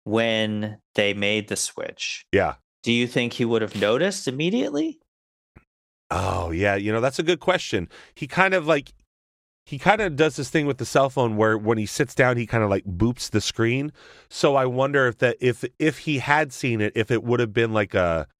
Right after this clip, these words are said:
Speaker 2: if it would have been like a boop where he was like, he doesn't, 'cause that, 'cause that's just as, like,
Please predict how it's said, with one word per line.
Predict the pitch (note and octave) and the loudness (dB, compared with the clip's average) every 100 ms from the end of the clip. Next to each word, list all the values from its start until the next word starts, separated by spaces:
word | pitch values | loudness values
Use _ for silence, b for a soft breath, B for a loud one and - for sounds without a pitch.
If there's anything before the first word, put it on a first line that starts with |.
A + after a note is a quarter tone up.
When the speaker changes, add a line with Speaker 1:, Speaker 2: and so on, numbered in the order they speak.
| b b b b _ - | b b b b _ -2
Speaker 2:
if | A2+ | 0
it | D#3 | 2
would | D3 | 2
have | C#3+ | 2
been | C#3 B2+ | 0 0
like | A#2 | 0
a | G#2 | 0
boop | E2+ A#2 B2+ G#2+ | 2 2 2 2
where | A2+ | 2
he | A2+ A#2+ | 2 0
was | G#2 | 2
like, | G#2+ G2 - _ | 2 0 -4 _
he | - | -4
doesn't, | B2+ C3 B2+ B2+ A#2 | 2 2 2 -2 -4
'cause | - D3 | -2 2
that, | F3+ - | 2 0
'cause | D#3 | 0
that's | D#3+ E3+ - | 0 0 0
just | D#3 C3+ C3+ | 0 0 0
as, | A#2 - | -2 0
like, | G#2+ | -2